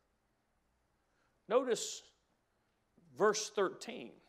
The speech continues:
We've already seen verse eleven, the angel appears. Verse twelve, Zacharias saw him. He was troubled and fear fell upon him. Verse thirteen, but the angel said unto him, "Fear not, Zacharias, for thy prayer is heard."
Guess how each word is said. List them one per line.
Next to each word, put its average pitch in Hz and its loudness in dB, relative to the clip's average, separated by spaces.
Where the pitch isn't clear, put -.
We've 190 4
already 208 6
seen 226 -2
verse 185 2
eleven, 180 4
the 156 0
angel 170 0
appears. 175 0
Verse 170 -4
twelve, 202 2
Zacharias 175 4
saw 196 2
him. 165 0
He 226 2
was 151 0
troubled 202 6
and 120 0
fear 208 0
fell 175 -2
upon 135 -2
him. 117 -4
Verse 214 0
thirteen, 190 -2
but 156 -2
the 151 2
angel 185 2
said 226 -2
unto 180 -2
him, 160 -2
"Fear 247 -4
not, 233 0
Zacharias, 170 2
for 139 -6
thy 139 4
prayer 165 2
is 175 -4
heard." 117 -4